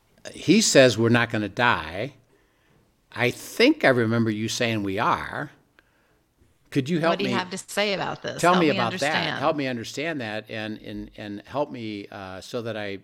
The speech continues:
Speaker 1: I follow the right
Speaker 2: Mm-hmm.
Speaker 1: thing. They just decided on their own, "I'm gonna do that." And when they did, they died. Okay, when they
Speaker 2: Mm-hmm.
Speaker 1: died,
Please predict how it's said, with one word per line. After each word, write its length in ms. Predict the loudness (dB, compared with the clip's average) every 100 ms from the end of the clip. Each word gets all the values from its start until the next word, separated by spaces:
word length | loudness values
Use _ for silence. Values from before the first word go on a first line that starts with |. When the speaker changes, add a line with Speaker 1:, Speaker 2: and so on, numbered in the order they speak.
| -14
Speaker 1:
I 100 | -18
follow 540 | -12 -8 -6 -6 -8
the 100 | -10
right 220 | -10 -10
Speaker 2:
Mm-hmm. 80 | -8
Speaker 1:
thing. 360 | -6 -6 -8 -12 _ _ _ _ _ -6
They 180 | -6
just 260 | -4 -8 -8
decided 640 | -12 -10 -4 -4 -4 -6
on 160 | -8 -8
their 220 | -8 -8
own, 320 | -8 -10 -12 -16 _ _ -14
"I'm 160 | -12 -10
gonna 220 | -10 -8
do 220 | -8 -6
that." 240 | -6 -8
And 180 | -8 -8
when 120 | -8
they 100 | -8
did, 200 | -6 -8
they 120 | -6 -10
died. 300 | -10 -14 -16 -20
Okay, 180 | -14 -10
when 200 | -8 -6
they 80 | -6
Speaker 2:
Mm-hmm. 80 | -4
Speaker 1:
died, 640 | -2 0 -2 -6 -10